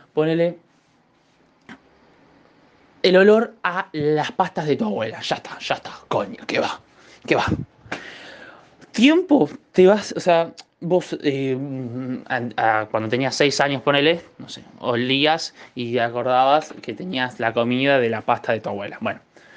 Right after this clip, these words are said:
cuando vos la abuela vas a oler, se te va a despertar el concepto, ¿no? Se te va a despertar como ¡pup!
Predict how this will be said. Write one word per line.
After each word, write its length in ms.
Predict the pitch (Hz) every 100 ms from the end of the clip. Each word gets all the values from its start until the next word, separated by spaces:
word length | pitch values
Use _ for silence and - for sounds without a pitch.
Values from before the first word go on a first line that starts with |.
| - - - - - - _ _ _ _ -
cuando 300 | - 190 208
vos 180 | 254 311
la 140 | 277
abuela 480 | 208 190 254 226 180
vas 320 | 165 165 - -
a 80 |
oler, 440 | 139 147 170 160 165 - _ _ _ _ _ _ _ _
se 220 | - 208
te 160 | 202 208
va 100 | 269
a 40 |
despertar 500 | 240 - 160 147 147
el 100 | 127
concepto, 520 | 123 123 - 117 -
¿no? 100 | 127
Se 120 | 170 147
te 60 |
va 80 | 175
a 20 |
despertar 340 | 180 170 180 170
como 240 | 151 147
¡pup! 120 | -